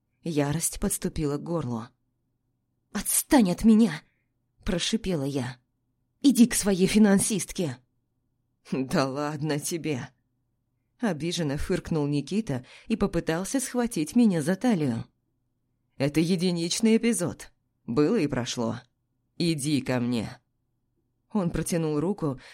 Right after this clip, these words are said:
а я увернулась и залепила ему пощечину. Никита замер.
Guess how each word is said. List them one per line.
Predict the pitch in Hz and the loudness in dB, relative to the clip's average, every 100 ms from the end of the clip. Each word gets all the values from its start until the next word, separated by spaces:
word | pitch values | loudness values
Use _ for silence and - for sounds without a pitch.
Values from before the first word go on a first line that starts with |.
| - | -4
а | 196 | -2
я | 185 185 | 0 0
увернулась | 175 180 190 240 165 - | 0 2 6 6 4 0
и | 202 | 0
залепила | 170 190 190 220 220 | 2 2 2 0 2
ему | 175 170 185 | 2 0 0
пощечину. | 185 196 - 254 - 151 120 110 _ _ _ _ _ _ | 0 -2 0 0 0 0 -2 -4 _ _ _ _ _ _
Никита | 185 196 190 143 127 214 | 0 0 2 -4 -2 -4
замер. | 101 220 131 117 123 | 0 0 2 -2 -4